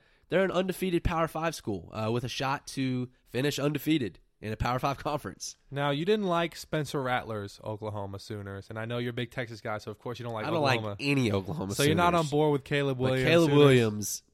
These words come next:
Speaker 1: looks like he might be that dude.
Speaker 2: He, uh,
Speaker 1: I'll be honest.
Speaker 2: future, future Heisman winner, do we think?
Speaker 1: Potentially,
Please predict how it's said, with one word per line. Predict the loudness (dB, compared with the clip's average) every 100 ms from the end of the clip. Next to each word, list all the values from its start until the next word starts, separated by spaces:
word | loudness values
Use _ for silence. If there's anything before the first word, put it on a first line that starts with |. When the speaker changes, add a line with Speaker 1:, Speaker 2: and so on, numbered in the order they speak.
| _ _ _ -10
Speaker 1:
looks | 0 0 2
like | 0 0
he | 0
might | 0 0
be | -2
that | -4 -4 -4
dude. | -6 -6 -12
Speaker 2:
He, | -8 -6
uh, | -4
Speaker 1:
I'll | 2 4
be | 6
honest. | 4 0 -8 -10
Speaker 2:
future, | -10 -6 -6 -6
future | -8 -8 -4
Heisman | -4 -4 -6
winner, | -6 -8
do | -8
we | -8
think? | -10 -12 -14 -4
Speaker 1:
Potentially, | 0 2 0 -2 -6